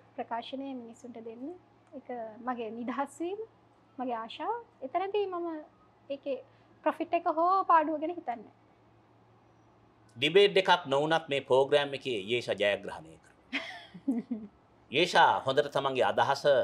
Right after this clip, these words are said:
Speaker 2: අනන්‍යතාවය පැහැදිලි කරනවා. යේෂාට තිබුණ නැහැ මේ ප්‍රෝග්‍රෑම් එක පුරාම, අ,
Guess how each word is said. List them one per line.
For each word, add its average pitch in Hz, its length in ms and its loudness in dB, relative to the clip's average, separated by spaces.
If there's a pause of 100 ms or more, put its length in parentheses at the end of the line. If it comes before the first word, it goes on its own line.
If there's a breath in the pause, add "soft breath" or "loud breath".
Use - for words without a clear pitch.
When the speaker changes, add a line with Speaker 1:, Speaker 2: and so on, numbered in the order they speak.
Speaker 2:
අනන්‍යතාවය 135 800 0 (400)
පැහැදිලි 110 380 0
කරනවා. - 340 -20 (960)
යේෂාට 160 360 2
තිබුණ 147 320 0
නැහැ 139 180 0
මේ 151 140 -2
ප්‍රෝග්‍රෑම් 135 480 4
එක 135 140 -6
පුරාම, 123 400 4
අ, 127 140 -2